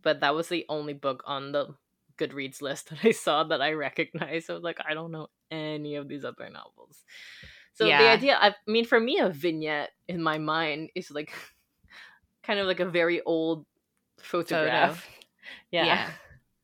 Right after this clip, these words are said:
Speaker 2: That's got kind of that, like, edge around it of the, uh,
Speaker 1: Exactly.
Speaker 2: that it's, like, blackening around the edges. That's a
Speaker 1: Yeah.
Speaker 2: vignette. Yeah.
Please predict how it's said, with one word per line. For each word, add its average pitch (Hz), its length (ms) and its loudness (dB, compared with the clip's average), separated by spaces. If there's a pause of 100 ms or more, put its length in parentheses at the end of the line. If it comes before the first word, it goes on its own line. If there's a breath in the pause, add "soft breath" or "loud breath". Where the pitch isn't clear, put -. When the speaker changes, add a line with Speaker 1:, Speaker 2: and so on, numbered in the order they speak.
Speaker 2:
That's 165 180 -8
got 160 240 0 (140)
kind 160 140 0
of 147 60 -4
that, 147 240 -2
like, 143 380 -6
edge 147 340 -4
around 160 380 -6
it 170 340 -10
of 139 140 -10 (100)
the, 131 100 -14
uh, 190 40 6
Speaker 1:
Exactly. 135 640 0 (300)
Speaker 2:
that 156 100 -6
it's, 131 160 -12
like, 143 160 -16
blackening 139 540 -8
around 127 280 -10
the 127 120 -12
edges. 139 640 -12 (920 soft breath)
That's 247 240 -2
a 220 40 -4
Speaker 1:
Yeah. - 20 -6 (360)
Speaker 2:
vignette. 131 60 -8 (300)
Yeah. 151 440 2